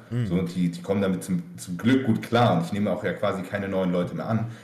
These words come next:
Speaker 2: Aber ich hab teilweise Antwortzeiten, wo ich einfach drei, vier Tage brauch, um Mails zu beantworten. Und das ist nie geplant. Aber wir haben so viel andere Scheiße noch zu tun, die teilweise einfach nicht, nicht aufgeschoben werden kann.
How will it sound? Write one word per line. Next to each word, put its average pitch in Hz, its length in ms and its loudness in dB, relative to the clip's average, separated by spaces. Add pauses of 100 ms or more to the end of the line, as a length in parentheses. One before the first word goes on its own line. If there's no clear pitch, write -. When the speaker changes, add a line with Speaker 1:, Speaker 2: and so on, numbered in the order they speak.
(120)
Speaker 2:
Aber - 260 0
ich - 160 -6
hab - 260 -10
teilweise 92 440 0
Antwortzeiten, 95 760 0
wo 92 80 -6
ich 90 140 -8
einfach - 220 -10
drei, 104 340 -4
vier 110 340 -4
Tage 98 320 -4
brauch, 104 460 0
um 87 160 0
Mails 117 400 2
zu 87 180 -4
beantworten. - 760 0 (200)
Und 107 140 0
das 120 160 6
ist - 120 -8
nie 143 220 6
geplant. 127 600 2 (220)
Aber 98 280 0
wir 107 120 2
haben 117 120 6
so 135 140 4
viel 135 160 2
andere 160 280 6
Scheiße 143 320 0
noch 110 140 2
zu 113 100 -6
tun, 139 220 0
die 113 60 4
teilweise 120 420 4
einfach 113 240 0
nicht, - 340 -8
nicht 98 220 -6
aufgeschoben 113 580 0
werden 87 260 2
kann. 151 460 0